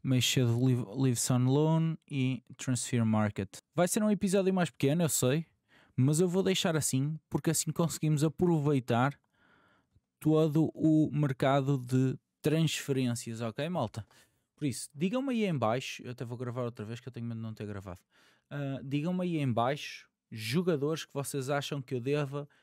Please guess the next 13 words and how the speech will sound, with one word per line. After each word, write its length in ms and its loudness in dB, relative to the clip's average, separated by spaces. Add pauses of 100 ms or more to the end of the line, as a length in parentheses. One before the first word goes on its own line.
(380)
contratar, 840 -6
ok? 320 -8
Nós 260 -4
temos 360 -4
neste 380 -4
momento, 1040 -4 (360)
pá, 140 2
perto 460 -4
de 540 -4 (100)
quarenta 400 0
milhões, 400 -2
vá, 240 -6 (200)
ok? 300 -8